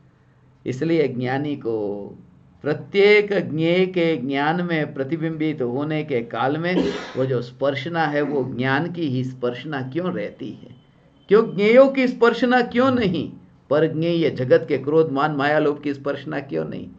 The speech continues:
ऐसा है ये स्वरूप कि ये जो दर्पण है, दर्पण के सामने अग्नि है, दर्पण के सामने बर्फ है, दर्पण के सामने कला करता हुआ मोर है या कला न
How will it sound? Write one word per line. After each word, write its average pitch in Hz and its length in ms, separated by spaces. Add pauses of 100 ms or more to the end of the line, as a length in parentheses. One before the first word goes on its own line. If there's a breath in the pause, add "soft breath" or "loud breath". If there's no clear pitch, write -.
(560 soft breath)
ऐसा - 360
है 53 220
ये 50 140
स्वरूप - 340 (680)
कि 92 140 (140)
ये 143 240
जो 127 180 (240)
दर्पण 110 400
है, 107 480 (360 loud breath)
दर्पण 120 380
के 120 140
सामने 117 420 (160)
अग्नि 135 280 (100)
है, - 220 (580)
दर्पण 135 380
के 151 140
सामने 123 480
बर्फ 147 360
है, - 260 (600)
दर्पण 131 360
के 156 180
सामने 147 460
कला 143 320
करता 131 360
हुआ 120 300
मोर 123 380
है 185 340 (220 loud breath)
या 123 140
कला 143 380
न 131 300